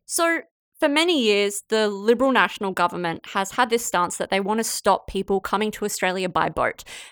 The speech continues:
Their justification for this is that a lot of people die at sea when they come by boat, and they don't want to allow people smugglers to capitalize on, on desperate people's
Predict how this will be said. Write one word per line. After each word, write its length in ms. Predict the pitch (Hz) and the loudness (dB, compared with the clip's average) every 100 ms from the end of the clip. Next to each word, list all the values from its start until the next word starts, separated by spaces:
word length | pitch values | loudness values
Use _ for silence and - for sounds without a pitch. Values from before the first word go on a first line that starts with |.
| - | 4
Their 120 | 254 | 6
justification 800 | 302 - 381 - - 196 - 202 | 8 4 2 0 2 2 0 -2
for 120 | 196 | -4
this 340 | - - - - | -4 -6 -6 -4
is 200 | 196 190 | -4 2
that 280 | 202 185 - - _ _ _ - | 6 6 4 -20 _ _ _ 0
a 60 | 226 | 4
lot 180 | 226 247 | 8 6
of 80 | 254 | 6
people 400 | 247 240 233 190 - 170 | 0 0 -4 -6 -12 2
die 580 | 208 196 202 196 190 185 _ _ _ - | 6 8 8 6 4 -2 _ _ _ 2
at 160 | 190 - | 2 2
sea 320 | - 202 202 | 2 4 4
when 180 | 196 175 | 2 0
they 100 | 180 | -2
come 240 | - 180 | -2 0
by 160 | 175 160 | 2 2
boat, 400 | 156 151 123 - - - | 2 0 0 -6 -8 2
and 100 | 208 | 4
they 140 | 208 | 6
don't 380 | 190 202 214 202 | 4 4 4 2
want 440 | 185 196 196 - - | 0 2 2 0 -6
to 400 | - 190 190 185 _ _ _ _ _ - | -2 2 0 -2 _ _ _ _ _ 4
allow 500 | 202 202 196 196 202 | 6 8 8 10 8
people 380 | 202 269 285 254 | 6 2 4 2
smugglers 560 | - 220 190 185 185 - | 4 4 2 2 -2 -2
to 140 | 202 | -4
capitalize 680 | - 349 320 294 262 240 233 | 4 4 6 6 8 8 6
on, 240 | 202 196 - | 2 0 2
on 320 | 190 196 180 - 208 - | 2 2 -4 -8 -4 6
desperate 600 | 302 294 - 269 247 - | 6 6 4 4 4 2
people's 600 | 226 208 214 202 202 | -4 0 0 0 -2